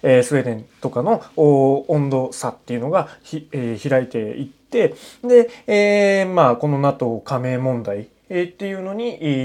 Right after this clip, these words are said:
ー、まあ、問題が、影響を及ぼしてくるっていう、えー、ことになってきたんです。で、えー、厄介なのは、このナトーは、あ、加盟国全員の一致がないと、まあ、これナトー条約の第十条なんですけども、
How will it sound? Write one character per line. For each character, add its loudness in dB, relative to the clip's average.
ー、 -8
ま -4
あ、 -2
問 -4
題 -2
が、 -14
影 0
響 -4
を 0
及 2
ぼ -2
し -10
て -6
く 0
る -2
っ 0
て -12
い -6
う、 -8
え 4
ー、 -4
こ -8
と -4
に -8
な -4
っ -6
て -14
き -20
た -12
ん -12
で -18
す。 -16
で、 -6
え -2
ー、 -8
厄 0
介 -6
な -10
の -8
は、 2
こ -4
の -2
ナ 0
ト -6
ー -2
は、 2
あ、 -2
加 -8
盟 -4
国 -6
全 -4
員 -4
の -4
一 -8
致 -4
が -2
な -4
い -8
と、 0
ま -4
あ、 -6
こ 2
れ 2
ナ -2
ト -4
ー -10
条 0
約 0
の 0
第 4
十 -2
条 -4
な -10
ん -12
で -16
す -20
け -10
ど -6
も、 -2